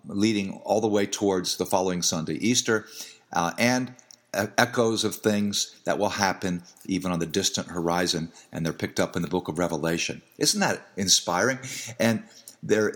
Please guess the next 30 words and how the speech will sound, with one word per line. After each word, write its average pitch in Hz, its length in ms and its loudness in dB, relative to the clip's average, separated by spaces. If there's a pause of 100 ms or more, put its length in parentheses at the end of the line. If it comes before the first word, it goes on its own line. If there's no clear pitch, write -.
you 113 80 0
know, 85 80 0
we 113 140 0
could 113 120 0
have 95 100 2
done 104 180 4
this 104 260 2
with, 90 340 0
uh, 80 240 -4
many 113 360 4
other 113 180 2
prophetic 98 520 0
books. - 440 0
I 226 120 6
wanted 151 320 2
to 95 100 -4
do 104 180 2
Zechariah. 87 720 2 (340)
Next - 260 4
time, 95 280 2 (400)
we're 95 80 0
going 101 240 0
to, 101 180 -2 (380)
uh, 90 160 0 (320)
take 156 180 2
a 165 60 -6
peek 110 320 0
at 107 80 0
how, 123 480 -2 (320)
uh, 87 240 -2